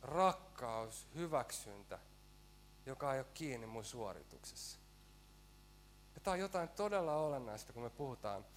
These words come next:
kristillisessä aktivismista. Me puhutaan, me puhutaan hengellisestä kasvusta, että me ei mennä lain alle, että me ei ruveta tekemään sitä omassa voimassa suorituksena,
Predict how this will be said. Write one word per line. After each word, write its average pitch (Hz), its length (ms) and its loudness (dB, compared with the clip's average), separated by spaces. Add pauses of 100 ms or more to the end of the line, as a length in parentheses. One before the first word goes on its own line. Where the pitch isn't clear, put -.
(220)
kristillisessä 123 800 -2 (120)
aktivismista. 101 920 -2 (560)
Me 127 80 -4
puhutaan, 160 500 0 (300)
me 131 60 -6
puhutaan 156 600 2 (680)
hengellisestä 143 640 2
kasvusta, 123 600 -2
että 110 160 -10
me 123 100 -10 (100)
ei 165 400 0 (400)
mennä 123 440 -2
lain 120 400 0
alle, 92 280 -6 (120)
että 113 140 -8
me 131 80 -2
ei 139 60 0
ruveta 185 380 2
tekemään 127 560 -2
sitä 117 220 -4
omassa 120 520 -2
voimassa 104 460 -6
suorituksena, 107 920 -6